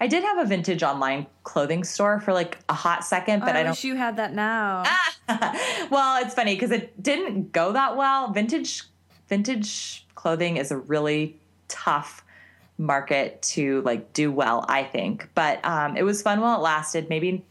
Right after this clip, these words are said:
Speaker 1: maybe another day someday soon. But, um, so
Speaker 2: I'm
Speaker 1: I think
Speaker 2: excited
Speaker 1: that's
Speaker 2: about your dresses.
Speaker 1: Oh my gosh, I'm so freaking nervous. I, and that's, I have a lot of fear as it relates to that, 'cause it's, there's a lot of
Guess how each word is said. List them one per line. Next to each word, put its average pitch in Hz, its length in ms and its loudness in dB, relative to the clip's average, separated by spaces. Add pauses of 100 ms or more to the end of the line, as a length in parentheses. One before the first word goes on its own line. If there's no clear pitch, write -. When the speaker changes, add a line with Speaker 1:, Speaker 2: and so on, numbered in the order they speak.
(100)
Speaker 1:
maybe 175 280 0
another 143 240 0
day 135 180 0
someday 135 280 -4
soon. 127 240 -2
But, 143 240 0 (460)
um, 196 400 2
so 269 240 2
Speaker 2:
I'm - 60 0
Speaker 1:
I 262 100 2
think 370 140 -2
Speaker 2:
excited 240 260 0
Speaker 1:
that's 208 100 2
Speaker 2:
about 139 60 -2
your 180 100 -2
dresses. 175 840 -6
Speaker 1:
Oh 269 320 4
my 226 120 0
gosh, 202 200 -2
I'm 208 100 0
so 208 200 -2
freaking 170 320 -2
nervous. 175 540 0
I, 208 200 4 (120)
and 208 320 2
that's, 208 300 0
I - 100 0
have 220 120 -2
a 214 40 -2
lot 175 240 2
of 170 140 -6
fear 151 200 0
as 147 140 -2
it 156 60 -6
relates 139 420 -4
to 160 60 -8
that, 139 240 0
'cause 220 160 -2
it's, 262 200 -4 (380)
there's 247 160 0
a 262 60 2
lot 233 240 2
of 233 340 0